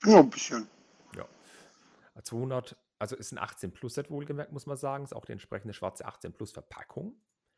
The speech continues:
Speaker 2: Sieht entsprechend cool aus, wie ich finde. Mit Disney-Lizenz, ich meine, zweihundert Euro für zweitausenddreihundert Teile ist jetzt nicht teuer, aber auch nicht günstig. Zumindest für Star Wars, muss man schon sagen. Und es wäre auch was, wer auf R zwei D zwei steht, kann sich das zulegen.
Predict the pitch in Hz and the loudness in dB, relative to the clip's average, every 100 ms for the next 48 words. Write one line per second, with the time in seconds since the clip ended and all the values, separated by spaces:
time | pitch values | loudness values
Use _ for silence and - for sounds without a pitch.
0 | _ _ _ - - 107 - - 98 98 | _ _ _ -16 -10 -10 -10 -10 -12 -12
1 | - 107 98 - 135 135 143 151 - - | -10 -8 -8 -10 -14 -12 -12 -10 -12 -16
2 | _ _ _ _ _ _ 127 117 123 147 | _ _ _ _ _ _ -18 -14 -10 -6
3 | 143 147 151 135 123 117 120 - - 127 | -6 -6 -8 -10 -10 -10 -10 -14 -10 -6
4 | 120 120 131 131 - 123 117 117 113 113 | -4 -4 -6 -8 -10 -8 -6 -8 -8 -8
5 | 107 101 98 117 180 - 117 101 - 80 | -8 -4 -4 -4 -6 -12 -10 -12 -10 -6
6 | 95 147 - - - - 85 - - - | -4 -4 -6 -10 -12 -12 -12 -10 -10 -12
7 | - _ _ _ _ _ _ _ _ - | -18 _ _ _ _ _ _ _ _ -12
8 | 113 98 - - - 87 120 - 143 156 | -10 -10 -12 -12 -8 -6 -8 -10 -14 -14
9 | 135 139 135 135 135 151 175 _ _ _ | -12 -12 -12 -10 -10 -12 -20 _ _ _
10 | _ _ - 110 - 92 98 98 - 92 | _ _ -12 -10 -6 -4 -4 -6 -4 -6
11 | - - 104 - 107 104 - 101 - 107 | -6 -14 -12 -8 -8 -8 -8 -10 -8 -8
12 | - 110 117 104 - 107 95 85 85 | -8 -10 -10 -16 -16 -12 -10 -12 -14